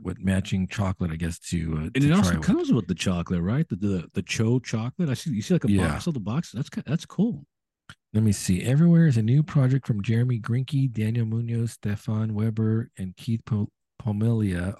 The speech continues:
Speaker 1: all
Speaker 2: Oh,
Speaker 1: former
Speaker 2: okay.
Speaker 1: employees at Placencia's, the brewer offshoot.
Speaker 2: Oh, okay. So they were employees,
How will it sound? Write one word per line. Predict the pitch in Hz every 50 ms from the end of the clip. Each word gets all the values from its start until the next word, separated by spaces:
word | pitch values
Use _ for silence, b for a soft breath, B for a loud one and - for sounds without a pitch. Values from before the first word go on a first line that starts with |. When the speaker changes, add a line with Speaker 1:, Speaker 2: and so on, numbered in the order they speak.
| -
Speaker 1:
all | 104 110 113 120
Speaker 2:
Oh, | 190
Speaker 1:
former | - 104 107 107
Speaker 2:
okay. | 104 104
Speaker 1:
employees | - 107 104 104 107 101 104
at | 110 -
Placencia's, | - 98 95 - - 104 98 - 110 101 95
the | 95 90
brewer | 82 90 92 98 101 98 - - 90
offshoot. | 92 95 - - - - - 151
Speaker 2:
Oh, | 160 165 165 165 165 156 - 156 147 135 107 87 80 78 - -
okay. | 139 135 -
So | - - 127
they | 123
were | 123 117
employees, | 107 - - - 123 127 143 143 120 101 110 120 117 95 80 71 - - - -